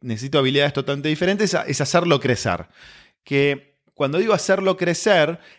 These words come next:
ahí implica todo lo que es invertir en acciones, invertir en fondos, invertir en criptomonedas. Sí creo que vos podés in-, que, que vos podés hacer crecer tu dinero, eh, invirtiendo. Pero esto es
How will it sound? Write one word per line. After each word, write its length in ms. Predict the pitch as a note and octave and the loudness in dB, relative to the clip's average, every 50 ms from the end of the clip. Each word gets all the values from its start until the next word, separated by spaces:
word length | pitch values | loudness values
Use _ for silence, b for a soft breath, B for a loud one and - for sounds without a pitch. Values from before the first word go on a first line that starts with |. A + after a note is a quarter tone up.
| b b - | b b 0
ahí 480 | D3+ D#3+ F3 F#3+ G#3 G#3 G#3+ A3 - - | 0 2 2 2 0 -2 -2 -4 -6 -8
implica 760 | G3 F3 C#3+ C#3+ C#3 - F3 F3+ F3+ E3+ - F#3+ F#3 F3+ F3+ | -6 -6 -6 -6 -4 -4 -4 -4 -4 -2 0 2 2 2 2
todo 160 | - E3+ E3 | 2 2 2
lo 140 | E3 E3 D3+ | 4 2 2
que 80 | D3 D#3 | 0 -2
es 100 | C#3+ - | -2 -2
invertir 440 | D3+ C#3 C3 C3 B2+ - D3+ C3+ C3 | -2 -2 -2 -2 -2 -2 0 0 0
en 100 | B2+ B2+ | 0 0
acciones, 640 | A#2+ - - - D#3+ E3 D#3+ D#3 D3+ C#3+ C3 - | -2 -2 -4 0 2 4 4 4 4 2 0 -2
invertir 340 | C3 B2 A#2+ A#2+ A#2+ C#3 C3 | -4 -4 -4 -4 -4 -2 -2
en 160 | B2+ A#2+ A#2 | -2 -2 -4
fondos, 580 | - - - D#3+ D3+ D3 D3 C#3+ C3+ B2 - - | -6 -2 0 2 4 4 2 2 -2 -4 -4 -4
invertir 320 | B2 A#2+ B2 C3 D3 D3 | -4 -4 -4 -4 -2 -2
en 120 | C#3 C3 - | -2 -4 -4
criptomonedas. 1080 | - C#3 C3+ A#2 - C3 A#2+ A#2 A2+ G#2+ A#2 D3+ D#3 D3 C#3 C3 B2+ B2 B2 B2 - B B B B | -4 -4 -6 -2 -2 -2 -2 0 0 0 2 2 2 2 2 2 2 2 0 0 -4 B B B B
Sí 340 | B - - - A#3 A#3 - | B -6 -4 -4 -4 -4 -2
creo 320 | - G3+ F#3 G3 G3+ G3+ G3+ | 2 2 4 4 4 2 0
que 140 | - D#3 | 0 2
vos 160 | D3 D#3 E3 - | 2 2 2 0
podés 380 | - F3 E3 E3 E3 E3 - E3 | 0 2 2 2 2 0 -2 -4
in-, 160 | D3 C3 C3 | -4 -6 -6
que, 400 | - - D#3+ D3 C3+ A#2+ - - | -10 -10 -10 -6 -6 -6 -6 -2
que 100 | C3 C#3 | 0 0
vos 120 | E3 D#3+ | 0 0
podés 280 | - E3 D#3 D#3+ D#3+ - | 2 2 2 2 2 0
hacer 300 | C3+ - D3 C#3 B2 - | -2 0 0 0 0 0
crecer 380 | C3 A#2+ A2 - E3 E3 E3+ | -2 -2 0 0 0 0 0
tu 120 | E3+ C#3+ C3+ | 0 0 0
dinero, 480 | C3+ C3+ C3+ C#3+ D3 D3 D#3 E3+ F3 B B B B B B B _ - | 0 2 2 2 2 2 2 0 -2 B B B B B B B _ -2
eh, 280 | C3 B2 A#2+ B2 B2+ - | 0 0 0 0 0 0
invirtiendo. 760 | D3+ C#3+ C#3+ C3 B2+ A#2 G#2+ - B2 A#2 G#2+ G#2 F#2+ F#2+ - | 2 2 4 4 2 2 0 0 0 0 0 0 -2 -2 0
Pero 120 | C#3+ E3+ | 2 2
esto 180 | F3+ F3+ - G#3 | 2 2 2 0
es 160 | E3+ - - | 0 -2 -6